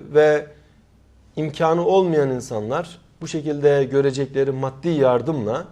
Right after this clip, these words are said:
Müslüman kardeşlerinden görecekleri maddi yardımla kendilerini daha iyi toparlayabilirler. Ticari hayatlarında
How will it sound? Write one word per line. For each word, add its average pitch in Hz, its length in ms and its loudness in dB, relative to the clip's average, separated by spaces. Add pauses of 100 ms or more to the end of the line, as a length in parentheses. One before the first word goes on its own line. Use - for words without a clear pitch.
(200)
Müslüman 165 360 -6
kardeşlerinden 127 680 -4
görecekleri 120 500 -6
maddi 117 360 -8
yardımla 120 600 0 (360)
kendilerini 151 680 0 (300)
daha 170 240 2
iyi 143 180 -2
toparlayabilirler. 110 1080 -6 (220)
Ticari 143 340 -2
hayatlarında 117 840 -4